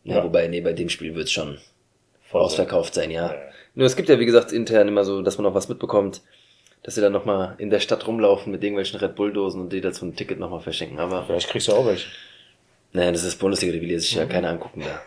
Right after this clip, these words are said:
Speaker 1: Aber Real kommt, deswegen wird die Hütte wahrscheinlich voll sein. Gut, äh, trotzdem auch von mir herzlich willkommen zur vierundachtzigsten Folge. Ähm, auch heute wieder einiges zu besprechen. Das heißt, für diejenigen, die morgen dann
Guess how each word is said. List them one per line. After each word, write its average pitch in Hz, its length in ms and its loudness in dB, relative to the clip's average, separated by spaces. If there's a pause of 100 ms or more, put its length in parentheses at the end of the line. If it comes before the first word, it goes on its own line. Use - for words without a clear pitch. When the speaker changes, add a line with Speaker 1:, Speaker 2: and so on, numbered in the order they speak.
(140)
Speaker 1:
Aber - 240 6
Real 120 300 10
kommt, 104 200 -4
deswegen 82 540 -8 (140)
wird 73 140 -20
die 85 80 -12
Hütte - 180 -16
wahrscheinlich 82 380 -8
voll 139 180 6
sein. 101 240 4 (580)
Gut, 147 300 6 (500)
äh, 117 260 12
trotzdem 165 340 10
auch 135 120 10
von 123 140 6
mir 123 140 8
herzlich 131 320 4
willkommen 120 400 2 (140)
zur 117 360 6
vierundachtzigsten 131 640 4
Folge. 120 360 8 (880)
Ähm, 104 560 6 (920)
auch - 260 6
heute 123 300 10
wieder 98 340 0
einiges 143 400 8
zu 120 80 2
besprechen. 110 500 2 (280)
Das - 160 -6
heißt, 107 260 6
für - 160 -6
diejenigen, 110 420 2
die 101 300 0 (160)
morgen 104 460 2
dann 104 360 -2